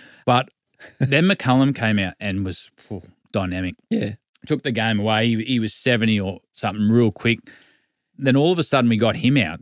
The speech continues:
Speaker 1: Things changed really quick. So they looked like they were gonna go to an easy victory.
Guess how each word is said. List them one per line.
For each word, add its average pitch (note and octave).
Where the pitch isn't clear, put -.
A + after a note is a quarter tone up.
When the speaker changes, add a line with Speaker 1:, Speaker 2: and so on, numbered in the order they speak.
Speaker 1:
Things A#2+
changed G#2+
really A#2
quick. -
So B2+
they D#3+
looked D3+
like C3
they B2+
were A#2
gonna A2+
go A2
to G#2+
an A2+
easy B2
victory. A#2